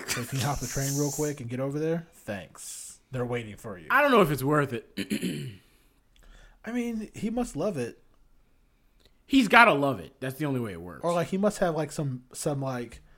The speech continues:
Speaker 1: back-end gig where that just, like, literally lines his pockets to no end. He's like, "Fine, I'll do this for ten million."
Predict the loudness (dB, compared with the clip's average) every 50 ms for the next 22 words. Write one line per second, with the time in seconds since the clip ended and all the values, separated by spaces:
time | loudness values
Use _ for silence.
0 | -20 _ _ _ -12 -6 -4 -2 -2 -2 -2 -2 -4 -4 -4 -4 -6 -6 -4 -4
1 | -4 -4 -4 -6 -6 -6 -8 -8 -10 -8 -6 -6 -6 -6 -8 -12 -14 -14 -14 -12
2 | -12 -10 -10 -8 -6 -6 -6 -8 -8 -10 -8 -10 -8 -8 -8 -10 -10 -12 -14 -14
3 | -12 -10 -8 -8 -8 -10 -12 -14 -12 -10 -8 -8 -8 -8 -8 -8 -8 -8 -8 -10
4 | -12 -12 -14 -12 -12 -10 -10 -10 -10 -12 -12 -14 -14 -16 -18 -18 -18 -18 -18 -20
5 | -20 -20 -20